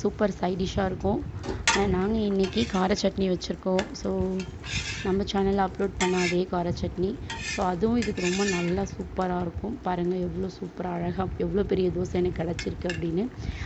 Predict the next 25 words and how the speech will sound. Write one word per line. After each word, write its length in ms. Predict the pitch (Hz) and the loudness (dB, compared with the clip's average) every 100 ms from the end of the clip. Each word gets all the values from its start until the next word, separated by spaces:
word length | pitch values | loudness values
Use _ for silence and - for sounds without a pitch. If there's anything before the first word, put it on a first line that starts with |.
| - 208 | -2 0
நீங்களும் 380 | 220 233 226 196 | 2 4 2 2
கண்டிப்பா 320 | 185 190 196 185 | 2 2 2 4
இதை 80 | 175 | 4
உங்க 120 | 175 | 2
வீட்ல 200 | 175 180 180 | 2 0 2
ட்ரை 120 | 180 180 | 0 2
பண்ணி 160 | 180 180 175 | 2 4 2
பாருங்க. 280 | 170 170 190 247 | 2 2 0 0
மறக்காம 500 | 175 190 202 202 208 | 0 0 0 2 4
உங்க 120 | 196 180 | 2 2
கமெண்ட்ஸை 380 | 170 175 180 196 185 | 2 2 2 -2 -2
தெரிவிங்க 540 | 175 185 180 170 170 160 | 0 2 2 2 0 -2
ஃப்ரெண்ட்ஸ். 340 | 170 175 208 - - - - - - - - - - - 190 | 0 0 0 -8 -14 -12 -12 -12 -14 -12 -12 -12 -14 -6 0
இது 100 | 208 208 | 2 4
போல 180 | 214 233 | 4 4
ஒரு 100 | 190 180 | 4 2
சுவையான 460 | 190 202 208 214 214 185 | 4 6 8 6 4 4
உணவோட, 420 | 185 190 185 180 190 - | 4 4 4 4 2 -2
சுவையான 460 | 190 202 196 202 - | 0 2 2 2 0
டிப்ஸோட 360 | - - 180 180 - - - - - | -2 0 0 0 -2 -4 -8 -8 0
உங்களை 180 | 196 185 190 | 2 4 4
மீண்டும் 280 | 226 247 220 | 4 4 4
நான் 140 | 185 185 | 2 2
சந்திக்கிறேன். 500 | 175 180 - 165 - - - - - - - - - - - - - - - - - - - - - - - - - - - - - - - - - - - - - - 190 | 2 2 0 -2 -4 -6 -8 -10 -14 -12 -10 -10 -10 -8 -6 -8 -10 -16 -16 -14 -14 -16 -16 -14 -12 -12 -14 -10 -8 -8 -10 -10 -12 -12 -14 -14 -14 -14 -14 -12 -10 -6 -2
பாருங்க 300 | 185 190 | 0 0